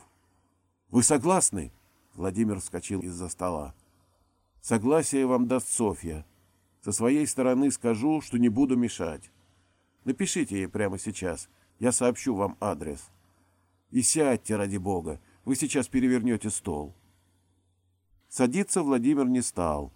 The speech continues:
Обойдя стол, он взял протянутую руку Анны, бережно поцеловал ее.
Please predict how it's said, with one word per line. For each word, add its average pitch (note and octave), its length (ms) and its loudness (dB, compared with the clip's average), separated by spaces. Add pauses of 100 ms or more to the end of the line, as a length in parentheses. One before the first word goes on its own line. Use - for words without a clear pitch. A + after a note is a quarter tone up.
(500)
Обойдя C#3 420 6
стол, F3 440 2
он B2 180 2
взял A2+ 300 2
протянутую F#2 640 -2
руку F2 380 -4
Анны, C#3+ 560 0 (280)
бережно A#2+ 520 4
поцеловал E2 720 -2
ее. C#2 340 -6